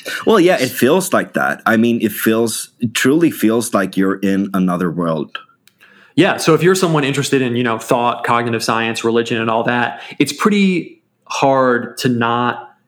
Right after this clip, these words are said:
Speaker 2: get a little bit vexed by it and look at
Speaker 1: Yeah.
Speaker 2: it and try to figure out what's going on at least a little bit. I'm that kind of person. So I'm with my friends, you know, and, and let's say, here's a perfect example. I know this guy super well.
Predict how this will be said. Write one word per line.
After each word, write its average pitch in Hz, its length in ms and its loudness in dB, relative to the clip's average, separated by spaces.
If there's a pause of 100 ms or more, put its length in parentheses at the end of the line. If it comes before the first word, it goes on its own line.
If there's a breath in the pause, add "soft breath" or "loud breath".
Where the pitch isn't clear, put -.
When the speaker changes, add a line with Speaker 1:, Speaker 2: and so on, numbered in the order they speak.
Speaker 2:
get 127 140 2
a 117 60 0
little 131 240 0
bit 147 180 0
vexed 139 380 -2
by 160 180 2
it 180 380 0
and 123 240 0
look 131 140 0
at 85 120 0
Speaker 1:
Yeah. 120 120 2
Speaker 2:
it - 220 -6
and 117 220 -2
try 123 480 0
to 123 540 0 (240 loud breath)
figure 160 320 2
out 147 100 2
what's 139 160 0
going 139 300 0
on 131 120 0
at 113 80 -2
least 123 200 0
a 123 40 2
little 117 220 0
bit. 110 240 -6
I'm 147 160 2
that 151 140 0
kind 131 160 -2
of 107 60 -8
person. 113 340 -4
So 143 120 2
I'm 151 120 2
with 156 100 2
my 127 160 0
friends, 127 380 0
you 123 40 0
know, 120 160 0
and, 110 120 -4 (240 loud breath)
and 131 100 2
let's 151 160 2
say, 143 160 4
here's 156 140 2
a 143 40 0
perfect 131 300 -2
example. 113 500 0
I 131 100 2
know 139 120 2
this 123 160 -2
guy 107 320 0
super 180 380 2
well. 113 400 -4